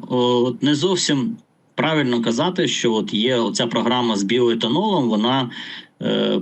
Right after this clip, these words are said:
покликана синхронізуватися з Європою. Насправді, її основний сенс —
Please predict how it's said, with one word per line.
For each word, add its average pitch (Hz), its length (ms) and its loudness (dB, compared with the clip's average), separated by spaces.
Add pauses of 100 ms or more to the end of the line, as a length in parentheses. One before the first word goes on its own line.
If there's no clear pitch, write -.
покликана 123 880 0
синхронізуватися 117 1080 0
з 95 100 -2
Європою. 98 520 -2 (360)
Насправді, 117 800 0 (320)
її 123 300 0
основний 131 1000 0
сенс — 196 580 -2